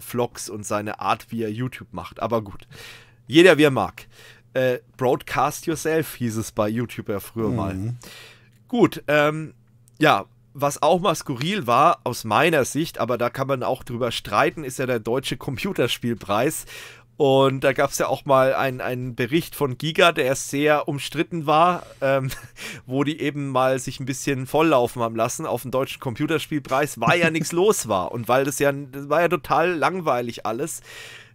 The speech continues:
Speaker 1: Äh, und der Tobi hat es mal für uns dieses Jahr so ein bisschen beobachtet. Ähm, und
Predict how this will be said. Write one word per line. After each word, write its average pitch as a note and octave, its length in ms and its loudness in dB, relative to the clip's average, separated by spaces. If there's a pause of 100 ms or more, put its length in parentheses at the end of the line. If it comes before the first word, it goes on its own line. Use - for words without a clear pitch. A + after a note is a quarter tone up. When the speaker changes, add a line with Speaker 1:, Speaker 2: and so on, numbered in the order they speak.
Speaker 1:
Äh, C3+ 240 2 (220)
und D3 120 -4
der E3 120 2
Tobi A3 360 2
hat B2+ 140 -2
es D3+ 140 -6
mal D3+ 160 2
für E3 120 -6
uns F#3 400 -4 (260)
dieses F#3+ 320 -4
Jahr C3 180 2
so C3 80 -4
ein C3+ 80 -2
bisschen D3+ 340 0
beobachtet. D3 760 0 (480)
Ähm, D3 480 2 (420)
und D#3+ 360 -4